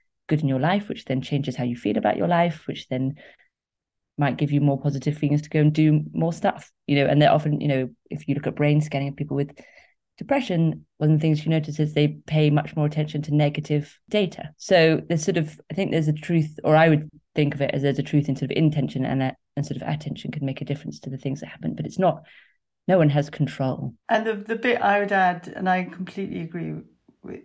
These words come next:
Speaker 2: with both of you, is the research shows, like, for musicians or sportsmen, that they can practice in their minds without the instrument, without the, the ball, and that we, our brain is habit forming loop,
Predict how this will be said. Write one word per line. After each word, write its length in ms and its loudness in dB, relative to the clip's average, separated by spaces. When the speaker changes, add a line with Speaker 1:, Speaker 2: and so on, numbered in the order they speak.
Speaker 2:
with 220 -10
both 240 -4
of 120 -8
you, 360 -8
is 640 -4
the 120 0
research 460 4
shows, 380 2
like, 260 0
for 100 -12
musicians 640 -2
or 80 0
sportsmen, 1000 -4
that 180 -6
they 120 4
can 240 -4
practice 720 -4
in 260 0
their 200 6
minds 680 0
without 460 2
the 140 -4
instrument, 640 -6
without 540 0
the, 540 -4
the 100 -4
ball, 640 -2
and 300 2
that 200 -2
we, 280 0
our 200 2
brain 480 2
is 460 -4
habit 580 -2
forming 720 0
loop, 240 -2